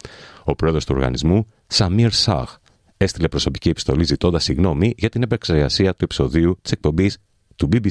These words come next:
C Πανόραμα, το οποίο έδινε την εντύπωση ότι ο κύριος Τραμπ υποστηρίζει τη βία. Ωστόσο, μετά από απειλή του κυρίου Τραμπ ότι θα προσφύγει στην δικαιοσύνη για το θέμα, ο κύριος Σαχ δήλωσε, το B B C, δήλωσε ότι το B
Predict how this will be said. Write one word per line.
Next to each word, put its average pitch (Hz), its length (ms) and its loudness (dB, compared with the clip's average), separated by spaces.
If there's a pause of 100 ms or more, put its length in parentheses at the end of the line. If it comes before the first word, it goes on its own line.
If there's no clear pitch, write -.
C 104 100 4 (160)
Πανόραμα, 69 600 0 (540)
το - 100 0
οποίο 73 260 2
έδινε 78 320 0
την - 140 -4
εντύπωση 67 400 -2
ότι - 180 -4
ο - 60 -20
κύριος 65 260 -2
Τραμπ 98 300 0 (200)
υποστηρίζει 82 500 0
τη - 100 -4
βία. 65 380 0 (540)
Ωστόσο, 120 380 0
μετά 107 160 2
από 123 160 0
απειλή 87 280 2
του - 80 -4
κυρίου 90 260 2
Τραμπ 76 320 -2 (120)
ότι - 160 -4
θα 78 80 -4
προσφύγει 80 460 0
στην 71 160 -6
δικαιοσύνη 69 400 0
για 69 100 2
το - 100 -8
θέμα, 85 400 -2 (300)
ο - 40 -2
κύριος 123 340 0
Σαχ 95 260 0
δήλωσε, 78 320 0
το 67 140 -4
B 71 40 0
B 65 120 -2 (120)
C, 82 160 4 (460)
δήλωσε - 520 -2 (100)
ότι - 240 -2
το 65 260 -2
B 78 80 2